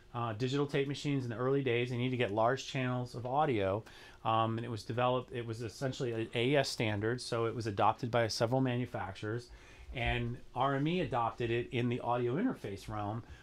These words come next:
because people wanted to get their daws and their recording software and to go multi-channel audio back out to digital consoles.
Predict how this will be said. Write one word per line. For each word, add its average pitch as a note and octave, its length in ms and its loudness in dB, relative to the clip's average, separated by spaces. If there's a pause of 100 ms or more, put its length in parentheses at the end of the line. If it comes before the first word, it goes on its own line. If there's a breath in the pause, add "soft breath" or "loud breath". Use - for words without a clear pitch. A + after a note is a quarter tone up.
(100)
because B2+ 280 -4
people C3+ 340 0
wanted B2+ 280 4
to B2 100 -2
get A#2 300 -2
their A#2+ 140 0
daws B2 500 2
and A#2 100 -6
their A2+ 100 -4
recording B2+ 580 -2 (200)
software B2 580 0
and A#2+ 100 -2
to G#2 60 -6
go A2+ 140 0
multi-channel B2+ 800 2
audio B2 300 4
back A2+ 320 -4
out B2 220 0
to A#2 80 -8
digital A2+ 320 -2
consoles. C3+ 680 -4